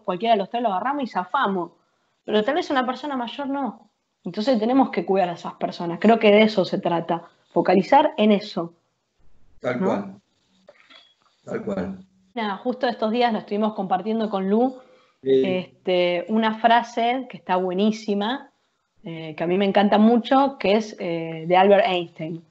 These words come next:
Speaker 1: Y se llama La crisis. Así que
Speaker 2: Justo.
Speaker 1: se, se los queremos compartir para ustedes. El, el título <laughs> parece que no es esperanzador, pero lo es.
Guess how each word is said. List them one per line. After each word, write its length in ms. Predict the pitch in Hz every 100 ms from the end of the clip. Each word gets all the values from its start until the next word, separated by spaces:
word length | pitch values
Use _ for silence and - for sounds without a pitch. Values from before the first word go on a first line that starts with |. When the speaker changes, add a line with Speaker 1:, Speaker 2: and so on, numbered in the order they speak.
| _ _ _ _ _ _
Speaker 1:
Y 540 | 254 220 175 175 170
se 160 | 170 190
llama 500 | 175 226 233 240 226
La 200 | 202 185
crisis. 720 | 196 202 - - 160 - - _ _ _ _ _ _ _ _ - - - -
Así 340 | 165 - 208
que 600 | 208 202 190 175 175 175
Speaker 2:
Justo. 120 | 170
Speaker 1:
se, 200 | - 190
se 120 | - 220
los 140 | 220
queremos 300 | 254 294 294
compartir 520 | 240 220 226 254 262
para 200 | 247 214
ustedes. 420 | 214 277 285 294
El, 240 | 254 208 196
el 140 | 226 226
título 340 | 294 330 294
<laughs> 460 | - 247 - - -
parece 360 | 202 240 247 220
que 80 |
no 80 | 226
es 80 | 254
esperanzador, 680 | 262 - 196 190 196 247 247
pero 240 | 220 180 175
lo 160 | 175
es. 240 | 185 226